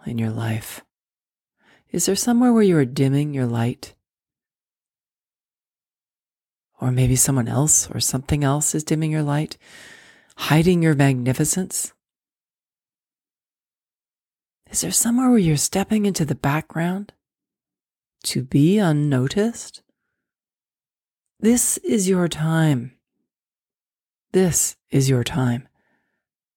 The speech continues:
to step forward, to live into all that you have to offer. The world needs you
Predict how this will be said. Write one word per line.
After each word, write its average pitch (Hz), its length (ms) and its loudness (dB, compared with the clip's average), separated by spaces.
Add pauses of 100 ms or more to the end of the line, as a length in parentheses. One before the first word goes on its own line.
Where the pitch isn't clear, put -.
(920)
to - 180 -6
step - 480 -4 (280)
forward, 160 840 0 (2000)
to - 160 0
live 175 460 4
into 151 840 0 (540)
all 147 560 2 (180)
that 135 220 0
you 135 220 2
have 127 260 0
to - 160 -6
offer. 131 560 -4 (1160)
The 160 120 0
world 170 560 2
needs 160 540 -2
you 123 340 0